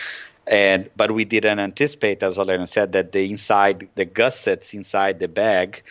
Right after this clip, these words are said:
they got, they were glued to, they stick together and they take a good chunk of the volume. So the prototype volume was very different than the, the, the, the volume of the final product. But wow,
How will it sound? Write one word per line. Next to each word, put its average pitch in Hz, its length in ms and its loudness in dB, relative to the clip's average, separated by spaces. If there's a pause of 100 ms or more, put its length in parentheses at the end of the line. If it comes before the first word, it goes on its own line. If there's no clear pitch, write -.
(360)
they 90 160 -2
got, 92 400 2
they 92 120 0
were 92 200 0
glued 120 300 2
to, 107 100 -8
they 98 260 0
stick 147 260 -2
together 95 480 2
and 98 140 -4
they 92 140 0
take 123 380 0
a 104 40 -8
good 120 340 2
chunk 120 280 0
of 104 180 0
the 92 100 -2
volume. 90 580 0 (400)
So 104 280 2
the 95 120 0
prototype 120 640 2
volume 98 360 0
was 87 160 -8
very 98 220 -2
different 87 340 -10
than 87 140 -2
the, 82 180 -4 (220)
the, 78 440 0 (760)
the, 87 300 0
the 87 160 0
volume 92 400 2
of 85 120 -2
the 87 80 -6
final 104 340 2
product. 76 520 -6
But 101 140 4
wow, 87 220 4